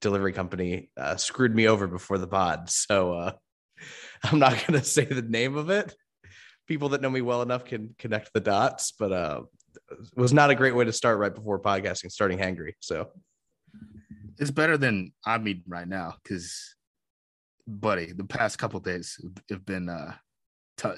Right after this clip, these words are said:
Speaker 2: tough on your boy. I, I, uh, I bought, like, the, uh, you know, like, the Tyson chicken patties.
Speaker 1: Yep.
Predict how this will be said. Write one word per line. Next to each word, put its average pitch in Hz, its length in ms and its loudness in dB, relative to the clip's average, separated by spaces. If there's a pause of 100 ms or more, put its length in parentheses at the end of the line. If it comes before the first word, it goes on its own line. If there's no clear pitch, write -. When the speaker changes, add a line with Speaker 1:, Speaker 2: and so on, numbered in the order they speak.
Speaker 2:
tough 101 240 -4
on 90 120 -4
your 90 100 -14
boy. 80 240 -14 (120)
I, 104 180 -2
I, 117 300 0
uh, 101 320 2 (580)
I 120 40 -2
bought, 151 260 2
like, 151 240 4
the, 127 300 2
uh, 101 300 2
you 131 120 0
know, 139 80 4
like, 135 220 0
the 120 100 -2
Tyson 123 720 -4 (600)
chicken 151 400 0
patties. 147 560 -2 (340)
Speaker 1:
Yep. 107 320 2